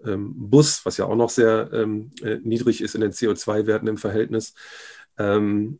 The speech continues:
und, ähm, achten auf, ähm, den Einkauf, den wir haben. Wir achten, ähm, ne, also sei es jetzt irgendwie, ähm, äh, bestimmte Instrumente oder sei es, ähm, dass wir unser, die, die Büros, geht ja hauptsächlich dort in Berlin, äh, und das Studio, was wir dort haben,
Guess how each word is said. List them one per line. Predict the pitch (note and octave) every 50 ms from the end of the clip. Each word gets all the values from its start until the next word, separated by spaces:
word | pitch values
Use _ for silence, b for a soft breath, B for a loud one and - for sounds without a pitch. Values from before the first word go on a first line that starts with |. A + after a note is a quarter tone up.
| _ _ -
und, | A#2+ A2+ A2 A2 G#2+ G2+ - - - - -
ähm, | A2 G#2 G#2 G#2 G#2 G2+ G#2 -
achten | A2+ A2 - - - - A#2 A2
auf, | - - G2+ G2+ G#2 F#2+ - - - - - - G#2
ähm, | G#2 G2+ G2 G2 G2+ -
den | G#2+ G#2+
Einkauf, | G2+ G#2+ A2 B2 A#2+ - C3 A2+ A2 -
den | - A2+ G#2+ G2+
wir | G#2+ G2+ F#2+ -
haben. | G2+ F2+ F2 F#2 F#2
Wir | G2 -
achten, | G#2+ G#2+ - - - A2 G#2+ G#2 A2 - -
ähm, | G2+ G2+ G2+ G2 G2 G2+ G2+ G2+ - - -
ne, | G#2+ G#2+ B2 C3 -
also | F#2+ F#2+ F#2
sei | F#2 F#2+ F#2 - F#2 -
es | F#2+ - -
jetzt | G2 - -
irgendwie, | F2 G2 G2+ F#2+ F2+ G#2 G2+ G#2 A2
ähm, | - G2+ G2+ F#2+ F#2+ F#2 F2+ B B B B B B B B B
äh, | - G2+
bestimmte | G#2 G2 - - G#2+ G2+ A#2 F#2
Instrumente | G2 - - - G#2+ G#2+ A#2 B2+ C3 - - A#2+ A2+ G#2+
oder | - G2 G2 F#2+ G2
sei | G2 G2 G2 F#2+
es, | F#2+ F2+ - - - -
ähm, | G2+ G2 G2 G2 G2 G2+ G2+ G#2 -
dass | F#2+ F#2 - -
wir | G2+ G2+ F#2
unser, | G2 F#2+ G2+ G2 F#2 F2+
die, | G2+ G#2+ - - - A2+ - - - A2 -
die | - G2+
Büros, | G#2 G#2 F#2 F#2+ F#2+ G#2+ B2 B2+ B2+ - - - -
geht | - G#2 -
ja | G2 F2+
hauptsächlich | G2 F#2 - - G#2+ F2+ G2+ F#2+ -
dort | G#2+ G2 -
in | - F#2+ F#2+
Berlin, | G2 F#2+ G2 G#2+ B2 C3 B2+ B B B B B B B B
äh, | G#2+ G#2
und | G2+ - G#2 G2+
das | - -
Studio, | - - - A#2+ B2+ B2+ C3+ C3+ C3+
was | B2+ A#2 - -
wir | B2+
dort | A#2+ A#2 A2+ A#2 - -
haben, | A2+ A2+ A2 G#2+ A2 A2 G#2+